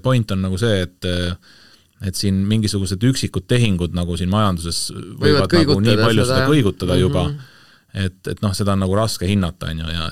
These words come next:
Speaker 1: ja kui me mõtleme siin neid, äh, neid, äh, ka Statistikaameti poolt siis nagu tagantjärgi tehtavaid, äh, korrektuure nendes aegridades, äh, selles statistikas, mis ka siis seal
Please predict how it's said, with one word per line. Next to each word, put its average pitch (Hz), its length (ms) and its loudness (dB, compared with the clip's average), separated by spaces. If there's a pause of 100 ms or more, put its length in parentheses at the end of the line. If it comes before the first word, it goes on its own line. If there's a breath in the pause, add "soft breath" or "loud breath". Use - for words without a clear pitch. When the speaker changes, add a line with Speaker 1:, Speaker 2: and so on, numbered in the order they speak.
Speaker 1:
ja 85 120 -6
kui 87 160 -6
me 87 140 -2
mõtleme 87 400 -2
siin 87 160 -4
neid, 85 380 -6
äh, 85 240 -4 (640 loud breath)
neid, 90 340 -2
äh, 87 300 -2
ka 87 480 -2
Statistikaameti 90 1400 -2
poolt 95 320 -2
siis 85 100 -8
nagu 87 160 -6
tagantjärgi 90 800 -2
tehtavaid, 87 680 -4
äh, 87 140 -4 (140)
korrektuure 90 760 0
nendes 85 240 -4
aegridades, 87 760 -4
äh, 85 600 -6
selles 85 240 -10
statistikas, 85 720 -6 (440 loud breath)
mis 98 140 -8
ka 120 240 2
siis - 220 -4
seal 90 240 0